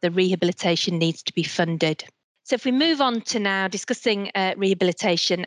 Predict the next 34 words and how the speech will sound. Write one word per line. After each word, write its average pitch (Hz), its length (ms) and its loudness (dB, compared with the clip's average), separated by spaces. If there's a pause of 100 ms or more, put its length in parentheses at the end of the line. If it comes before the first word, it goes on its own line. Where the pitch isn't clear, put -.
and, 175 420 -2
uh, 180 220 0 (100)
covid. 170 560 0
So 214 340 0
if 254 140 -2
I 254 60 0
can 277 160 -2
come 339 180 0
to - 140 2
you 294 160 2
first, 254 720 0 (100)
uh, 196 220 2 (100)
Jackie, 185 580 0 (140)
what 247 340 0
do 311 80 2
you 311 300 4
see 185 640 0 (220)
currently 214 480 2
as 185 140 0
the 202 100 2
long-term 233 600 2
effects - 560 -4
of 180 120 -2
how 220 540 0 (100)
you've 233 400 0
had 202 320 -2
to - 100 -8
provide 226 560 0
rehabilitation 185 760 -2
and 190 120 -2
your 185 160 0
team's 226 360 0
providing 170 600 -2
it - 160 -6